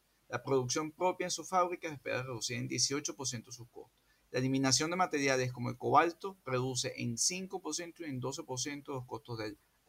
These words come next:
tanto del ánodo como del cátodo. Entonces, al final, el rediseño de la batería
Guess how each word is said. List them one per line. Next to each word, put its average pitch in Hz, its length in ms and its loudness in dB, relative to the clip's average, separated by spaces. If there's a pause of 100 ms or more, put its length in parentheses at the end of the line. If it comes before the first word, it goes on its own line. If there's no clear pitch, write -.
tanto 117 260 0
del 123 100 4
ánodo 165 360 2
como 113 240 -6
del - 120 -10
cátodo. - 340 -10 (520)
Entonces, 127 340 -4
al 135 160 -2
final, 147 500 2 (280)
el 135 160 0
rediseño 135 540 4
de 185 60 2
la 185 80 4
batería 185 580 0